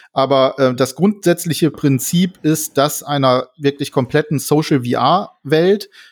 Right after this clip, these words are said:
die man, äh, über dieses, äh, Headset betreten kann und indem man sich dann halt mit anderen Gleichgesinnten trifft, Meetings abhält, Partys feiert, Events veranstaltet, relaxt, äh, Trainings, äh,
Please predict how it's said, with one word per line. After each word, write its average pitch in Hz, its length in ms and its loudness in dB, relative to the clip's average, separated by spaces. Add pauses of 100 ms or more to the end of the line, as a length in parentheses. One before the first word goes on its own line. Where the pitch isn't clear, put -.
(140)
die 139 120 -2
man, 135 480 2
äh, 127 280 -2
über 135 240 2
dieses, 123 560 -2
äh, 110 420 -2 (480)
Headset 156 500 0 (240)
betreten 160 500 0
kann 170 320 0
und 143 200 -4
indem 139 360 2
man 135 180 2
sich 123 220 -4
dann 123 280 0
halt 123 340 0
mit 120 140 -4
anderen 135 420 0
Gleichgesinnten 120 720 -2
trifft, 147 400 -2
Meetings 135 420 -2
abhält, 123 680 0 (320)
Partys 139 460 -2
feiert, 127 480 2
Events 127 560 -2
veranstaltet, 123 1040 0
relaxt, 123 760 -2
äh, 123 160 0
Trainings, 131 840 -2
äh, 123 320 0